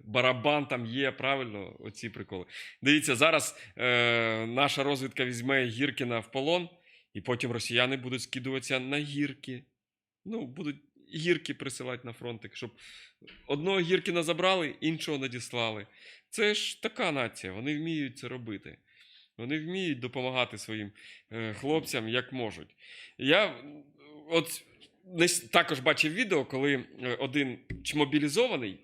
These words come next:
розказував, як їм допомагає їхній військовий комісаріат. І він показує маску для пейнтболу і каже: «Нам цю маску, типа, дали, е, мобіль-». Що вони, типа,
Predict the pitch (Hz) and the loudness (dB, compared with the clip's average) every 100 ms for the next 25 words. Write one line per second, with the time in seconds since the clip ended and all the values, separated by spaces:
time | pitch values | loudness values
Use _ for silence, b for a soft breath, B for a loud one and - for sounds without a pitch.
0 | - 127 135 - 185 170 139 147 147 143 | -8 -6 -2 2 2 2 0 0 0 -2
1 | 127 127 123 127 135 123 113 123 113 - | -4 -4 -2 2 2 2 -4 -8 -8 -8
2 | 123 113 113 113 - 101 85 - B B | -8 -6 -8 -8 -8 -8 -8 -10 B B
3 | B B B 127 143 202 185 170 180 175 | B B B -4 0 0 0 0 2 2
4 | 147 147 143 151 131 - 104 104 110 107 | 4 0 4 2 2 -4 -10 -6 -2 0
5 | 101 92 87 82 85 - - - - - | 0 -4 -8 -12 -14 -18 -20 -20 -20 -6
6 | 131 127 123 165 180 117 - _ _ 110 | -2 -2 0 -2 -2 -4 -12 _ _ -10
7 | 127 120 123 147 147 - 131 156 254 - | -6 -4 -2 -2 -2 -6 -6 -4 -6 -10
8 | 120 117 107 101 131 131 104 B B B | -14 -8 -6 -4 -2 -2 -6 B B B
9 | B - 101 101 101 95 90 80 104 117 | B -12 -8 -8 -8 -10 -12 -14 -12 -10
10 | 117 110 170 185 175 147 - 110 | -8 -4 0 0 0 -2 -6 -10